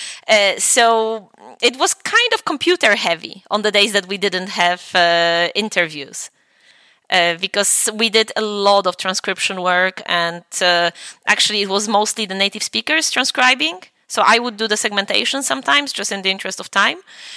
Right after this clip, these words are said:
Uh, and then once they transcribe something, I would go through things and ask, you know, "What about this? What about that?" So, mm, that took a lot of time.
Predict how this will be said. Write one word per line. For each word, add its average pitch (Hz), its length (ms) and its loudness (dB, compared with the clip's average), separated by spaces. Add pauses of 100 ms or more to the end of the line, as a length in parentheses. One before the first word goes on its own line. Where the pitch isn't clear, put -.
(280)
Uh, 208 380 6 (500)
and 220 120 4
then 226 200 2
once 233 300 2
they 233 180 2
transcribe 226 480 0
something, 214 400 0
I 208 80 0
would 202 180 -6
go 190 200 2
through 247 400 -2
things 156 460 -2
and 196 320 0
ask, 208 300 0
you 214 80 -6
know, 190 240 0
"What 185 220 -2
about 185 260 0
this? 196 240 0
What 185 120 -2
about 185 260 -2
that?" 185 240 2
So, 196 280 2 (540)
mm, 220 420 -4
that 214 160 2
took - 320 -4
a 202 60 2
lot 185 540 0
of - 160 -10
time. 160 460 -4